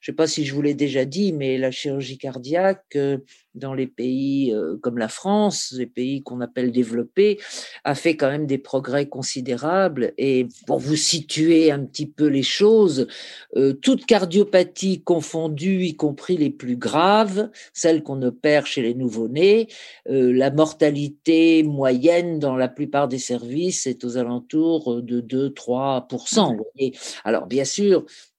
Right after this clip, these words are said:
c'est toujours affreux de perdre un malade, mais c'est pour dire quand même que la chirurgie cardiaque est, est assez sûre. La chirurgie cardiaque, chez l'enfant en particulier, est assez sûre et donne de magnifiques résultats. Alors, parfois,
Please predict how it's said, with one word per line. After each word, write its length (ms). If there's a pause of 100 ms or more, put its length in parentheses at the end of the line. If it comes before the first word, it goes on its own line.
(100)
c'est 220
toujours 380
affreux 320
de 60
perdre 300
un 60
malade, 400
mais 120
c'est 140
pour 200
dire 260
quand 160
même 400 (100)
que 100
la 140
chirurgie 400
cardiaque 680
est, 340
est 180
assez 220
sûre. 560 (260)
La 80
chirurgie 340
cardiaque, 460 (240)
chez 280
l'enfant 340
en 60
particulier, 840
est 140
assez 220
sûre 380 (360)
et 140
donne 340
de 120
magnifiques 520
résultats. 640 (400)
Alors, 240
parfois, 580